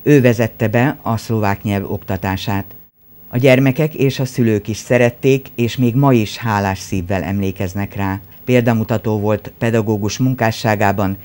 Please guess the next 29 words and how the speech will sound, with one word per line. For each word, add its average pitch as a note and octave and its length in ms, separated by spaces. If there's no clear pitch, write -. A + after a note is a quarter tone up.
és C3+ 160
a B2 60
magánéletében F#2+ 960
is. F#2 280
Kiskörös C3 500
város B2+ 460
és A2 280
a G2+ 60
Bem G#2+ 180
iskola G#2 340
szlovák A#2 440
testvér G2+ 480
kapcsolatát G2+ 680
is G2+ 200
ő G2+ 140
építette F#2 720
ki G#2 220
Liptó F#2 360
Szent F2+ 320
Miklóssal. F#2+ 680
Sokat D#3+ 360
tett C#3 320
a C3 40
gyermekek A#2 540
cserelátogatásaiért, A#2 1500
az F#2 120
irodalmi C3 500
és A#2+ 320
a A2 180